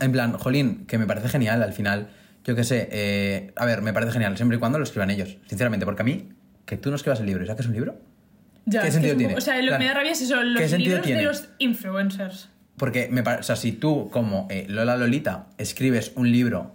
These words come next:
Speaker 1: y te lo publican porque tienes la suerte, pues mira, eh, por mucho que, si me pica, me rasco, ¿sabes?
Speaker 2: Claro.
Speaker 1: Pero que tú te digan, "Te vamos a escribir un libro, pon-, vamos a poner que es tuyo".
Speaker 2: Y encima, la, o sea, toda la gente que hay detrás que escribe ese libro, la mayoría,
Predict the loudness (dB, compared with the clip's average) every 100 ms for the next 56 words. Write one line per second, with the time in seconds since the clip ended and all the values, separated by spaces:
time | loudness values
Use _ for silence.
0 | -10 -8 -4 -4 -2 -2 -2 -2 -2 -2
1 | -2 0 0 0 -2 -2 0 -2 -4 -6
2 | -4 -4 -2 -2 -2 0 -2 0 0 2
3 | 2 0 2 2 0 -2 0 0 0 -2
4 | -2 0 -2 -10 -4 -2 0 -2 -2 0
5 | 0 -4 -12 _ _ _ _ _ -6 -6
6 | -6 -12 -10 -4 -2 -2 -2 -2 -2 2
7 | 2 2 2 4 4 2 0 -2 -10 _
8 | _ _ _ -20 -10 -2 0 2 2 2
9 | 0 0 0 0 0 -2 -12 -2 2 4
10 | 4 2 -4 -6 -8 -2 0 0 -4 -14
11 | -20 _ _ -2 0 0 -2 -4 -2 -2
12 | -4 -6 0 0 0 -2 -4 -2 -2 -2
13 | -2 -2 0 0 0 0 0 0 -2 -4